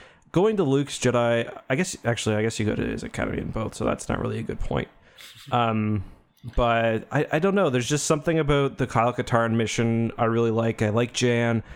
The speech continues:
And I do appreciate the first two levels where you're running and gunning. It's like a classic Dark Forces mission, as I said.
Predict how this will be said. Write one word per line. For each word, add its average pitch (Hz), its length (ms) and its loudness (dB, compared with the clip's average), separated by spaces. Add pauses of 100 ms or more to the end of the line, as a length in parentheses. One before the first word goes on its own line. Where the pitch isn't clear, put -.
(400)
And 135 500 0
I 143 140 2
do 156 240 2
appreciate 131 1000 0 (120)
the 131 100 0
first - 380 -2
two 147 180 2
levels 113 540 0
where 113 200 2
you're 110 180 2
running 120 280 2
and 123 160 2
gunning. 117 460 0
It's - 180 -4
like 113 100 0
a 110 60 0
classic 117 500 0
Dark 110 260 0
Forces 113 340 0
mission, 110 320 0
as 107 160 0
I 110 80 0
said. 107 360 0